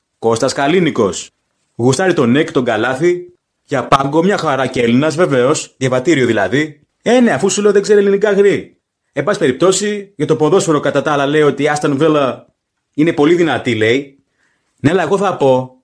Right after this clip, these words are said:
ότι με την Arsenal, ξέρω εγώ, έδινε το διπλό στο στοίχημα εννιάμιση.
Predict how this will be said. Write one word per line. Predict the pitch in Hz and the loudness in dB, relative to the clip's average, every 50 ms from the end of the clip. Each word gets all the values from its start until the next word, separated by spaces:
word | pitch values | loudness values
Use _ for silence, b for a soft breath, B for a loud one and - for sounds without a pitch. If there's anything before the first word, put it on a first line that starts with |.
| _ _ _ _ _ _ _ | _ _ _ _ _ _ _
ότι | _ 139 147 147 147 143 | _ -2 0 2 2 2
με | 143 139 | 2 2
την | 135 131 135 | 2 2 2
Arsenal, | 170 196 190 - - 131 123 123 | 2 2 0 0 0 0 0 0
ξέρω | 120 - 123 113 113 | 0 0 0 0 0
εγώ, | 104 104 113 117 117 113 113 - _ _ _ _ _ _ _ _ _ _ _ _ _ | 2 2 0 0 0 -2 -6 -12 _ _ _ _ _ _ _ _ _ _ _ _ _
έδινε | - 165 180 202 185 190 165 | 0 0 2 2 2 0 0
το | - 147 | 0 0
διπλό | 127 131 123 - 139 165 | 0 0 0 0 0 0
στο | 170 - 147 | 0 0 -2
στοίχημα | - - 143 143 131 160 175 180 | -2 -2 -2 -2 -2 -2 -2 -2
εννιάμιση. | 175 170 175 180 214 226 220 196 170 139 - - 120 104 92 - - | 0 0 0 0 0 0 2 2 2 0 0 -2 -4 -4 -6 -10 -14